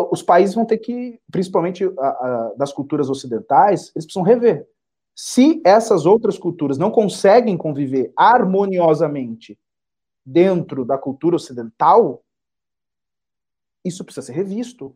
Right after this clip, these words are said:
Porque, veja, nós conquistamos a civilidade. Nós conquistamos isso ao longo do tempo, a duras penas. Nem faz tanto tempo que nós somos civilizados.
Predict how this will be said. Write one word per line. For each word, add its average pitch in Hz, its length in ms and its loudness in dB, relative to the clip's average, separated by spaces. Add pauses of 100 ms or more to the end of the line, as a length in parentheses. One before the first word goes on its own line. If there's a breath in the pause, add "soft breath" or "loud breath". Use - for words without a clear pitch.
(140)
Porque, 180 420 -6
veja, 196 320 4
nós 170 140 -4
conquistamos 208 800 0
a 170 60 2
civilidade. 127 840 -8 (480)
Nós 165 200 -4
conquistamos 214 760 2
isso 185 160 -2
ao 175 60 4
longo 170 180 2
do 156 80 -2
tempo, 165 300 -4
a 170 40 4
duras 214 300 2
penas. 208 720 0 (420)
Nem 240 180 0
faz 320 240 2
tanto 277 260 -4
tempo 269 280 -4
que 208 80 -8
nós 185 140 -4
somos 170 480 -8
civilizados. 135 920 -6